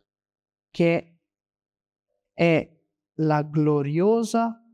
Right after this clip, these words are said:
è il glorioso dono di grazia di Dio dato all'umanità,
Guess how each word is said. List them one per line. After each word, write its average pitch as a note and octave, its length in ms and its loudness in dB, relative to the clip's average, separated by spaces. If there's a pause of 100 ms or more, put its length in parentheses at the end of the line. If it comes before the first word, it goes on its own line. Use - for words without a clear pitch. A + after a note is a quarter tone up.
(880)
è - 100 -4
il E3 160 2
glorioso G#3 880 0
dono E3+ 540 0
di D3 120 0
grazia C#3 460 0
di C#3 180 -2
Dio B2 440 0 (340)
dato D#3+ 500 0
all'umanità, B2+ 720 -2